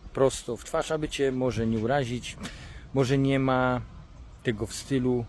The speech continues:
mówienie po prostu prosto w twarz. Może jest osobą, która jest taka bardziej nieśmiała, nie jest pewna siebie i po prostu nie chce, abyś źle ją odebrał. Więc pierwsze to jest: „Zostańmy przyjaciółmi”.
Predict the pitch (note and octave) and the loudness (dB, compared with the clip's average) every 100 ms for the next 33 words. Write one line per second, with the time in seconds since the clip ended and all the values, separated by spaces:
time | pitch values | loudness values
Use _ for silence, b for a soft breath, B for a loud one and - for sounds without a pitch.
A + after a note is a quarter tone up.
0 | - B2 A#2 B2+ A#2 A#2+ A#2 - - A2+ | -4 0 4 6 4 2 -2 -6 -4 -4
1 | A2 - A#2 G#2 - - - B2 - A#2+ | -6 -4 -4 -6 -12 -12 -2 -2 -2 -8
2 | - B2 - - - B B B B B | -2 -2 -2 -10 -16 B B B B B
3 | B B A#2+ A#2+ A2 A2+ A2+ G#2+ - - | B B 4 4 4 2 2 -2 -6 -4
4 | C3 A2 A2+ - A#2 A2+ A2 G#2+ - A2+ | -2 0 -4 -4 -2 0 2 0 -2 -8
5 | - G#2+ G2+ A2+ G#2+ A2 G#2+ G2 - A#2+ | -6 -4 0 0 0 0 -2 -4 -4 -2
6 | A#2 - D3 D3 C3 B2 - - B2+ A#2+ | 0 0 4 4 4 2 -2 -2 0 0
7 | - A2+ G2+ - D3 B2 B2 A#2 B B | -2 -4 -4 -2 0 4 2 0 B B
8 | B B B B - D#4+ C#4 F#3 C#3 B2 | B B B B -4 2 4 4 4 2
9 | A2+ - A#2 A2 G#2+ - A#2+ A2 A2+ - | 0 -2 -2 -2 -4 -4 -2 0 0 -4
10 | - - G#2 B2 C3+ A#2 A#2+ A2+ G#2+ - | -8 -10 -2 2 2 2 2 2 0 -6
11 | - A#2+ A#2 B2 G#2 - - A2+ - F3+ | -4 0 4 4 2 -8 -10 -10 0 0
12 | E3 - C3 A#2+ B B B - B2+ A2+ | 2 0 -2 -2 B B B -4 0 2
13 | G#2+ - - - - A#2 - F3+ C#3+ A#2+ | 0 -4 -14 -18 -12 -10 -4 -2 -2 -4
14 | - B2 - B2 G2 | -2 -4 -2 -4 -4